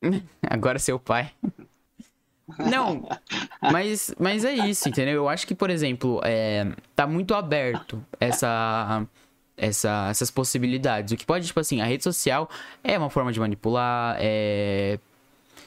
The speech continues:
de diversas formas. Então, eu só acho que a gente tem que ir com um pouco mais com cuidado, tá ligado? E, tipo assim, o, o, é,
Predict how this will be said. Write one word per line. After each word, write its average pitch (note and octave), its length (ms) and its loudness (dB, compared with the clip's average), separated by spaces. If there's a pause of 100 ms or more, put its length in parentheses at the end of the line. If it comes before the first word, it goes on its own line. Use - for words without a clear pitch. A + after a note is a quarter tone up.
(100)
de B2 200 0
diversas C3 540 0
formas. C#3+ 680 -2 (1500)
Então, A#3 320 0 (140)
eu A#3 100 6
só A#3+ 120 0
acho A#3+ 160 -2
que - 60 -12 (100)
a - 60 6
gente G#3+ 160 0
tem A#3 120 2
que A#3 80 -8
ir - 40 -20
com A#3 120 0
um A3+ 40 0
pouco A#3 340 0
mais A3 200 0
com A3+ 140 0
cuidado, G3 580 0 (440)
tá G#2 100 0
ligado? A#2+ 420 0
E, A2+ 60 0
tipo - 200 0
assim, C#3 240 0
o, A#2+ 60 0
o, A2 640 0 (220)
é, G#2+ 440 0